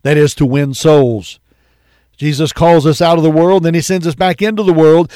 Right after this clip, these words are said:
to get as many people out of the world as we possibly can while we're still here in the world. God's program for world evangelization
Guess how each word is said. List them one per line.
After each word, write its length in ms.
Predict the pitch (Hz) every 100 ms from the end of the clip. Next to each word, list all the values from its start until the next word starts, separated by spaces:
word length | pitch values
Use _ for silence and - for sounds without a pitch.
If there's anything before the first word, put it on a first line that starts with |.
| - -
to 140 | 175
get 240 | 127 185 202
as 140 | 151
many 240 | 175 190
people 400 | 185 - 202 175
out 180 | 160 170
of 60 | 196
the 80 | 175
world 240 | 190 190
as 100 | 151
we 100 | 170
possibly 520 | - 185 180 175 165
can 400 | 147 190 202 185 - -
while 280 | 151 151 156
we're 300 | 160 170 165
still 340 | - 185 185
here 260 | 151 180 202
in 280 | 226 240 262
the 120 | 233
world. 460 | 160 143 104 78 85 _ _ _ _
God's 280 | 135 160 -
program 500 | 165 175 156 170 165
for 160 | 160
world 340 | 151 170 180 165
evangelization 1080 | 143 165 170 156 156 139 175 175 214 208